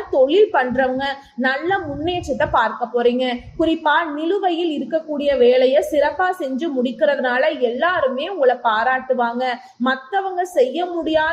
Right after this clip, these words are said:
ரொம்ப கஷ்டமான வேலைன்னு நினைக்கிறது தான் கடகம் வந்துட்டு அசால்ட்டா செய்வீங்க. சாதாரணமா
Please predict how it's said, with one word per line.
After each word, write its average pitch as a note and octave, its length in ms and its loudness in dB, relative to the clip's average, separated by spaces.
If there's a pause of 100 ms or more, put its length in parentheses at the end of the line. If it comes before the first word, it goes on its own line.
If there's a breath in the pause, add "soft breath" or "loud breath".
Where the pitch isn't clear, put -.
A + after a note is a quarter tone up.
(220)
ரொம்ப C4+ 200 2 (160)
கஷ்டமான C#4+ 580 -2 (180)
வேலைன்னு C4 440 4 (100)
நினைக்கிறது B3 540 0
தான் F4+ 240 2
கடகம் C4+ 460 0
வந்துட்டு A#3+ 320 -2 (180)
அசால்ட்டா D4+ 580 -2 (160)
செய்வீங்க. A#3 440 -2 (440 loud breath)
சாதாரணமா D4 840 0